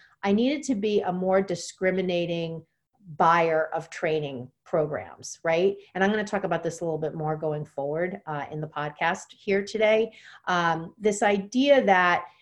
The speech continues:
I really was no longer satisfied with just kind of following the path that everybody else was doing in order to get training. I really needed to be, um, a little more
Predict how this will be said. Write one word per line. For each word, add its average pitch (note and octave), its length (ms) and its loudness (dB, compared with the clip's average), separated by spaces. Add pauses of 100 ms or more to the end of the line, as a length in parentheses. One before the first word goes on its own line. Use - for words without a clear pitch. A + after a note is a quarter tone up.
(460)
I A3 300 0
really D4+ 640 0 (220)
was A3 300 2
no G#3+ 280 2
longer G3+ 380 2
satisfied E3 960 0 (400)
with F3 360 -2
just G3 240 -4
kind F#3 220 -2
of E3 140 -2
following F3+ 680 0
the E3+ 100 -2
path E3 560 -2
that D#3+ 140 0
everybody D#3+ 880 -2
else D#3+ 300 -4
was G#3 180 -4
doing B3 480 2 (360)
in F#3+ 120 2
order F#3 320 0
to F3+ 160 -8
get D#3+ 380 -2
training. D3+ 520 -8
I F#3+ 80 -4 (140)
really B3 340 2
needed A3 400 2
to - 120 -8
be, E3+ 500 -2 (440)
um, D#3+ 500 0 (120)
a G#3 60 -2
little A3 460 2
more F#3+ 540 2